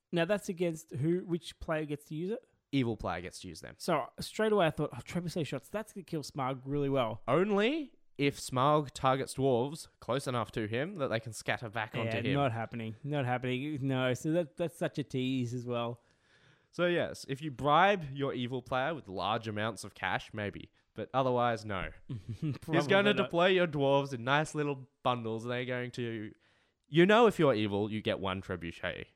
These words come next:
Speaker 2: You know, if they're evil, they get six trebuchets.
Speaker 1: Yeah, abso-, look, I'm so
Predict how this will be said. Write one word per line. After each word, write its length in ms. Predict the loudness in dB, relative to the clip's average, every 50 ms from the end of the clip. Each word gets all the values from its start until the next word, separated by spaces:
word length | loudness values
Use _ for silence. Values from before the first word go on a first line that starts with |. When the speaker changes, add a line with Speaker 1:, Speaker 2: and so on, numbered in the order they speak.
| _ _
Speaker 2:
You 120 | -2 2
know, 120 | 4 4 4
if 120 | 4 4
they're 180 | 2 2 2 2
evil, 460 | 2 0 -2 -2 -2 -2 -4 -4 -8 -12 _ _ -4
they 120 | -2 -2
get 180 | -2 -2 -4 -6
six 260 | -8 -8 -8 -10 -8
trebuchets. 680 | -6 -6 -6 -4 -6 -8 -8 -8 -8 -10 -10 -12 -12
Speaker 1:
Yeah, 380 | -10 -6 -6 -4 -4 -4 -4 -6
abso-, 180 | -6 -6 -8 -8 -8 -8 4 6
look, 140 | 6 6 8
I'm 260 | 8 8 8 8 6
so 500 | 2 -4 -4 2 4 6 6 6 6 4